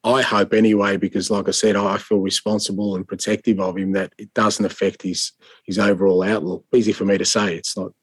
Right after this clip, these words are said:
you know, hasn't been directed at me. He's, he's training well. He's, you know, he's a very ha-, happy sort of natured guy, and the club supported him. People are constantly asking him if he, if, if he's okay. The players are, are certainly around him, and,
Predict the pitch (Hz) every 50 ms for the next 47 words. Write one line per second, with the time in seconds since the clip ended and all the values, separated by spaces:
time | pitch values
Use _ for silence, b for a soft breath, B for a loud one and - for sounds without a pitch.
0 | _ _ - 104 98 90 87 95 98 - 104 92 92 90 90 87 92 90 101 -
1 | - - - 95 95 104 104 - 95 92 - - - - 117 110 107 101 - -
2 | - - _ _ - 104 98 90 - - 123 127 127 120 113 107 104 110 110 107
3 | 107 107 101 92 92 92 92 - - - - _ - 107 104 - 95 98 98 98
4 | 90 98 92 92 110 107 104 101 95 - 101 - _ _ _ - - - 110 107
5 | - 104 95 92 87 - - - 104 98 92 98 95 92 90 87 - - 101 98
6 | 101 101 101 - - 92 85 87 98 95 95 98 101 104 101 95 92 92 92 90
7 | 87 87 92 113 107 101 - - 120 110 104 - - 90 - 107 107 107 107 98
8 | 104 104 101 98 - 104 101 95 98 92 - - 101 98 - - 98 95 92 90
9 | 85 - - 80 92 98 98 - - 95 95 92 92 90 87 - - 90 87 -
10 | 87 92 87 - 95 95 - - 101 95 87 101 92 92 90 - - 95 98 95
11 | 90 87 82 - - 95 92 92 92 90 87 - 90 90 90 - 98 104 - -
12 | - 98 92 92 90 90 87 87 90 90 90 90 90 87 90 90 90 87 85 85
13 | 90